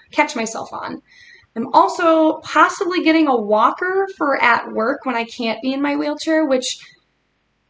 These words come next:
kinda makes me feel like a grandma, but, um,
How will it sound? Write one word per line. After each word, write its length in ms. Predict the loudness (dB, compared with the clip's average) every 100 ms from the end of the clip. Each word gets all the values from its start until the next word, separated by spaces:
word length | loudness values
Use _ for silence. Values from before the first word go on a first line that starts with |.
| _
kinda 260 | 2 4 4
makes 220 | 2 0
me 140 | -4
feel 180 | -2 -2
like 140 | -2
a 40 | -2
grandma, 640 | -2 -2 -2 -2 -2 -4 -8 -16 -20 -20 _ 0
but, 380 | 2 2 0 -8 -14 -8
um, 560 | -6 -4 -2 -2 -2